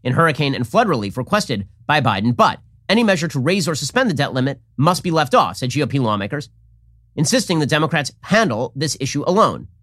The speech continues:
since the majority party is pursuing multi-trillion dollar spending plans without Republican support. So in other words,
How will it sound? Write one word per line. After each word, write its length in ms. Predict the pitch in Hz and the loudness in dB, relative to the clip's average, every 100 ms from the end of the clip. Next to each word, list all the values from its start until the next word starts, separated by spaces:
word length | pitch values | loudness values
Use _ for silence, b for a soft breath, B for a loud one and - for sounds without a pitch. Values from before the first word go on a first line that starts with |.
| _ - | _ -6
since 160 | 160 139 | -4 0
the 60 | |
majority 340 | 156 160 214 151 | 2 2 2 2
party 260 | 151 156 | 0 0
is 180 | 131 - | -4 -6
pursuing 420 | - 151 254 165 | -4 -2 2 2
multi-trillion 580 | 156 160 160 - 247 208 | 2 0 -2 2 2 2
dollar 280 | 127 131 131 | 0 0 -2
spending 400 | - 170 196 151 | -4 -2 0 0
plans 240 | 135 117 | -2 -4
without 180 | 113 135 | -2 -2
Republican 380 | 120 127 117 127 | 0 -4 -2 -4
support. 300 | 143 139 110 | -2 -4 -2
So 60 | 156 | 0
in 80 | |
other 120 | 185 | 0
words, 120 | 160 | 0